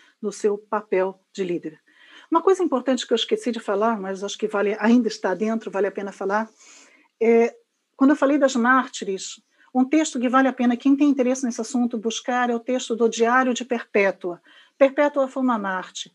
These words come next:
mas ela escreveu, ela era letrada, e ela deixou um diário do período que ela estava na prisão.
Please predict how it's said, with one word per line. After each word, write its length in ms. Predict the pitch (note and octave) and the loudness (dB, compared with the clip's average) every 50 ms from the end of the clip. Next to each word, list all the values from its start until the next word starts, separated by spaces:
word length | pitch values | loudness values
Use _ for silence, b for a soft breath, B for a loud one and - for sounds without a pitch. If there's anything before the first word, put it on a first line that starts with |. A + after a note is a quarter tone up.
| B B B B B B | B B B B B B
mas 200 | - A#3 A3+ A3 | -4 -2 -2 0
ela 140 | A#3+ B3 C4+ | 0 0 0
escreveu, 640 | C4+ C4 - - C#4+ C#4+ C4 G3 G3 G3+ A3 A3 G#3+ G#3+ - _ _ _ _ _ _ _ _ _ _ _ _ _ _ _ - | 0 -2 -4 -2 0 0 0 2 4 4 4 2 0 -4 -12 _ _ _ _ _ _ _ _ _ _ _ _ _ _ _ -8
ela 180 | G#3 G3 G#3 | -4 -2 0
era 280 | G#3 G3+ G3+ G#3+ A#3 B3 | 0 2 2 2 4 4
letrada, 640 | B3+ B3 A#3 - A#3+ A#3+ A#3+ B3 A#3+ - - F3+ F3 - | 2 2 0 0 2 4 4 4 4 2 -2 -8 -8 -4
e 80 | A3+ | 0
ela 120 | A3 A3+ A3+ | 2 2 2
deixou 340 | A3+ B3 A#3 - - C#4+ C#4+ | 2 0 0 0 0 2 4
um 100 | D4 C#4 | 4 4
diário 560 | A#3+ B3 A3 G#3+ A3+ A#3+ B3+ B3+ A#3 G3+ F#3+ | 4 2 2 4 6 6 6 4 2 0 -4
do 140 | F3 G3 F3+ | -6 -8 -6
período 340 | E3+ G#3+ G3 G#3+ A3+ A3+ | -4 -4 -2 -2 -4 -4
que 80 | A3 - | -6 -6
ela 80 | G#3 G3 | -6 -4
estava 200 | - G#3 F#3+ G3+ | -2 -4 -4 -4
na 100 | F#3+ F#3+ | -8 -10
prisão. 420 | - G3 F3+ - F#3 E3 D#3+ D3+ | -8 -8 -6 -6 -6 -8 -8 -12